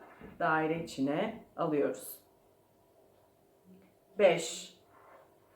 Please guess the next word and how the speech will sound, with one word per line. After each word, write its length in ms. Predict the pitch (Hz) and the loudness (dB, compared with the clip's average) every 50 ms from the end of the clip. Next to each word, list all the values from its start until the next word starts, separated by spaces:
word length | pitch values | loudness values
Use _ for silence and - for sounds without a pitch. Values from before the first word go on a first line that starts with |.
| _ _ _ _ - - - - - - - - - - - - - - - - - - - _ _ - - - - - _ - - _ _ _ _ _ - - - - - - - _ _ _ _ - - - | _ _ _ _ -20 -20 -20 -20 -20 -20 -20 -20 -20 -20 -20 -20 -20 -20 -20 -20 -20 -20 -20 _ _ -20 -20 -20 -20 -20 _ -20 -20 _ _ _ _ _ -20 -20 -20 -20 -20 -20 -20 _ _ _ _ -20 -18 -16
Evet. 440 | 151 151 - - - - 180 - | -14 -14 -10 -8 -8 -8 -8 -10